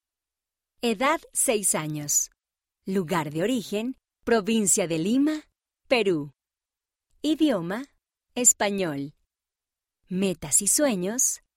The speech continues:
Primero, llegar a ser arquitecto y bombero. Segundo,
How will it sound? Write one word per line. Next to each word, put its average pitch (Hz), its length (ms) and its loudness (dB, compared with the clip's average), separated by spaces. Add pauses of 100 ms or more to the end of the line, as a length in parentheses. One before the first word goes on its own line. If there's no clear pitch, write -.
(340)
Primero, 185 640 0 (580)
llegar 185 440 -2
a 262 60 -2
ser 202 240 0
arquitecto 233 680 -2
y 226 80 -2
bombero. 165 640 -2 (640)
Segundo, 180 720 0